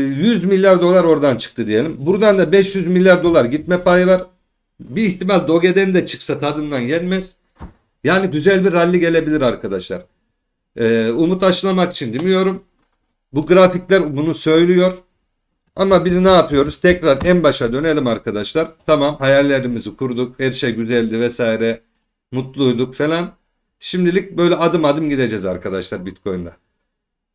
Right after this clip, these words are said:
Alt-, altcoin'ler tepkiyi verirse, yani nasıl diyeyim, düşüş, sert düşüşte altcoin'ler de düşmeye devam ederse maalesef senaryo, deminki senaryo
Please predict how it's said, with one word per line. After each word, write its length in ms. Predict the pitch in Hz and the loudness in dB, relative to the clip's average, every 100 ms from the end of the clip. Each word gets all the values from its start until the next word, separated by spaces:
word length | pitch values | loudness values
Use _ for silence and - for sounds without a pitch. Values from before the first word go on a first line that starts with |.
| _ _ _ _ - | _ _ _ _ -2
Alt-, 280 | 147 143 | 0 2
altcoin'ler 680 | 151 160 156 175 160 151 120 | 4 4 2 -2 0 0 -2
tepkiyi 480 | - 151 156 165 135 | -4 -4 -2 0 2
verirse, 600 | 156 175 120 - 135 - _ _ _ _ _ _ _ _ - | 4 2 0 -2 -2 -4 _ _ _ _ _ _ _ _ -4
yani 300 | 120 120 117 | 2 2 2
nasıl 260 | 131 131 | -4 -6
diyeyim, 240 | 110 113 107 - | -8 -8 -10 -10
düşüş, 500 | 117 - 139 - 110 | -10 -8 -10 -10 -2
sert 280 | 160 151 156 | 2 2 0
düşüşte 320 | 147 - 160 | -10 -6 -2
altcoin'ler 560 | 143 147 139 160 156 127 | 2 2 0 0 0 -2
de 100 | 123 | -4
düşmeye 360 | 135 160 131 | -6 -4 -2
devam 320 | 131 156 151 | 2 4 4
ederse 560 | 151 127 113 - 175 - | 2 0 -2 -2 -4 -4
maalesef 600 | 160 170 135 120 170 180 - | -4 -2 0 -2 -4 -6 -10
senaryo, 680 | - 160 156 135 175 143 | -4 -2 -2 -2 -4 -4
deminki 320 | 143 151 156 - | -4 -4 -4 -6
senaryo 480 | 165 160 143 170 | -4 -2 -2 -2